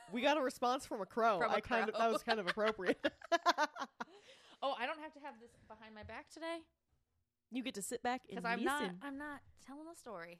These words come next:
Speaker 2: God, thank God. Thank you.
Speaker 1: To sit and chill. No,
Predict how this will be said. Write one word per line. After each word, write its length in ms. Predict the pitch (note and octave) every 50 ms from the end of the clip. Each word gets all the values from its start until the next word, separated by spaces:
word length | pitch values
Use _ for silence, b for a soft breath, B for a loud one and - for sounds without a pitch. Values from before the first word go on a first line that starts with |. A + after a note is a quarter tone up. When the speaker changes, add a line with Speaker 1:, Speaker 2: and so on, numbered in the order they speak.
| _ -
Speaker 2:
God, 280 | F#3+ F#3+ G#3 G#3 G#3 - - - - - - - -
thank 180 | G3+ G3 G3+
God. 220 | - F3 E3+ D#3+ D#3+ - - - - - -
Thank 220 | - F#3+ G3 - F#3
you. 80 | F3+ F3 -
Speaker 1:
To 80 | G#3
sit 280 | G3 - - A#3+ - -
and 120 | G3+ F#3
chill. 480 | - - - A3 G#3+ A3 F#3 D#3 E3 F#3 G3
No, 220 | G3 G#3 G#3 G3